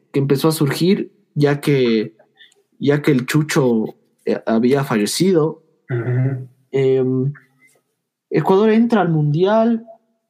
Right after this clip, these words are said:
Speaker 1: todos teníamos, eh, esperanzas. Ecuador entra al Mundial con un gol de Montero,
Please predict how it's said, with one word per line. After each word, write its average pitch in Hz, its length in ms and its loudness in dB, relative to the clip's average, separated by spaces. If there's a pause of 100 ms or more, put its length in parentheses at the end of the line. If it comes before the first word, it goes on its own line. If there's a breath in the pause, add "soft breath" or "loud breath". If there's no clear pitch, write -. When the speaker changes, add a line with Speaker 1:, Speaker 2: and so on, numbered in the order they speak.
(800)
Speaker 1:
todos 165 280 0
teníamos, 139 960 -2
eh, 107 180 -2
esperanzas. 151 920 0 (100)
Ecuador 147 400 2
entra 165 260 0
al 143 60 0
Mundial 139 360 0
con 135 160 -2
un 135 120 -2
gol 143 220 2
de 147 100 2
Montero, 143 680 0